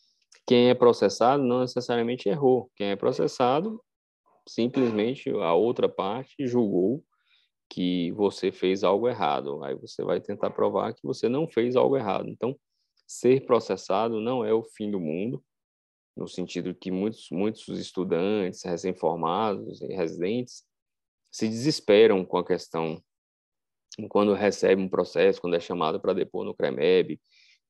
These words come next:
tal, e, e isso é muito da ideia de que, poxa, ser processado é meio que,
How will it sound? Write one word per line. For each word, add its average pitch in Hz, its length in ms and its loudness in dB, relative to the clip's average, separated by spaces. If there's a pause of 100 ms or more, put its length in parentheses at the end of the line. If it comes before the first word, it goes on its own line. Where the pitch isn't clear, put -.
tal, 104 280 -2
e, 127 40 -2
e 110 420 -2
isso 123 260 0
é 113 120 4
muito 117 360 -2
da 120 140 2
ideia 113 280 4
de 117 120 -8
que, - 200 -20
poxa, 123 420 -2
ser 123 400 -4
processado 117 760 -2
é 120 100 0
meio 117 240 0
que, 120 240 -8